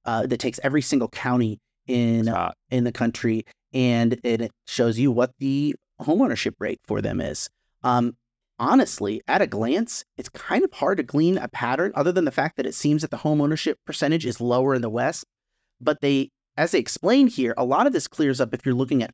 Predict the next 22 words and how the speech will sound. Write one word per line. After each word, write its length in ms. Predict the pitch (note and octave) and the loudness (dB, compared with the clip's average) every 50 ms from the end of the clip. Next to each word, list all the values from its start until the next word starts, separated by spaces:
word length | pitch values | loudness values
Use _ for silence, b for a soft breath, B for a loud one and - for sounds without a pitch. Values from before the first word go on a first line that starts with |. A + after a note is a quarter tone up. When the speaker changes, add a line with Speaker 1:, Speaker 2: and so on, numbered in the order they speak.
| _ - | _ -4
Speaker 1:
urban 440 | C#3+ E3 F3 F3 C3+ A#2+ A2+ A2 A2 - _ _ _ _ - | -2 -2 0 0 0 -2 -2 -4 -6 -8 _ _ _ _ -8
versus 380 | B2+ A#2+ C#3+ C3+ - C3+ G#2 A2+ | -4 -2 -2 -2 -2 -2 -2 0
not 280 | A2 A2+ A2+ A#2+ A#2+ - | 0 2 2 0 0 0
urban 300 | - A2+ A2 G#2+ A2 G2+ | -2 -2 -2 -2 -4 -6
counties. 500 | - - - G2 C#3 - - - - - - | -6 -6 -4 -4 -4 -4 -4 -6 -10 -10 -10
Speaker 2:
Yeah. 200 | D3 C3+ B2 A#2 - _ _ - | -10 -10 -10 -14 -18 _ _ -4
Speaker 1:
So 120 | - D#3+ | -2 0
the, 80 | C3+ C#3 | 0 0
Speaker 2:
Yeah. 120 | C3 C3 - _ _ | -2 -4 -6 _ _
Speaker 1:
the 180 | - C3+ C3+ - _ | -2 -2 -2 -2 _
Speaker 2:
Yeah. 80 | - C#3+ | -2 0
Speaker 1:
urban 260 | C#3+ E3 D#3 F#3 F3+ | 0 0 2 2 2
ones 180 | F3+ F#3 G3 - | 2 2 2 2
have 120 | A3 F#3+ | 0 0
less 240 | E3+ E3+ D#3 D3+ - | 2 2 2 2 2
own 180 | - D3+ C#3+ C3+ | 0 -2 -2 -2
home 220 | A#2+ C#3+ C#3+ C3+ | -2 -2 0 0
ownership, 340 | B2+ B2+ A#2+ B2 - D3 A#2+ - | 0 0 -2 -2 -2 -4 -4 -4
but 80 | A#2+ - | -6 -2
honestly, 380 | - C#3 D#3+ G3 F3+ - - - | 0 0 2 0 0 -2 -4 -4
I, 80 | B2+ - _ _ _ _ _ - | -6 -8 _ _ _ _ _ -8
I, 120 | B2+ - | -8 -8